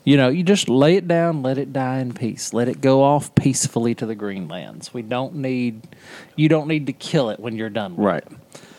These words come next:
Speaker 1: Okay, her do's. Now, I like her do's. We're not gonna get super into it, but there is one here that I really would like to hit. Uh, first do, use a butane torch to light your cigar.
Speaker 2: Okay.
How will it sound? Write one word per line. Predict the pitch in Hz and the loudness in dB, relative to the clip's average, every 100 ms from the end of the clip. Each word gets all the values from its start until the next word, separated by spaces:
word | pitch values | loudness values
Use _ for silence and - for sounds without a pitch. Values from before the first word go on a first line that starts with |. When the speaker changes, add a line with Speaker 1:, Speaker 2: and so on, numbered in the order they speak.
| - - | -6 2
Speaker 1:
Okay, | 277 190 139 | 2 4 4
her | 196 254 | 4 4
do's. | 262 320 120 71 - | 4 4 2 -2 -4
Now, | 156 151 139 | 0 2 4
I | |
like | 135 135 - | 4 4 2
her | 233 | 4
do's. | 190 123 151 - | 4 4 2 2
We're | 139 | 2
not | 151 139 | 4 4
gonna | 151 139 139 123 | 4 4 2 2
get | 156 151 | 2 2
super | - - 233 185 143 | 2 2 4 6 6
into | 139 120 135 | 6 4 4
it, | 147 | 4
but | 131 | 2
there | 135 151 | 4 6
is | 139 | 4
one | 123 147 127 | 4 4 6
here | 123 113 | 4 6
that | 107 | 6
I | 104 | 4
really | 104 127 123 | 6 6 6
would | 110 98 | 4 4
like | 95 95 | 2 0
to | - | -4
hit. | 104 95 - - - - - - - - | -2 -2 -2 -8 -18 -18 -18 -20 -14 0
Uh, | 151 143 131 | 2 4 2
first | - 190 180 | 2 2 2
do, | 160 | 4
use | 165 170 147 139 | 4 6 4 4
a | 131 | 2
butane | 117 131 147 151 170 | 4 4 4 4 2
torch | 185 131 120 - | 2 4 4 0
to | - | 0
light | 110 117 | 0 0
your | 156 | -4
cigar. | 156 170 110 127 - _ 107 - - | -4 -2 -2 -2 -8 _ -10 -8 -4
Speaker 2:
Okay. | 101 90 | -2 0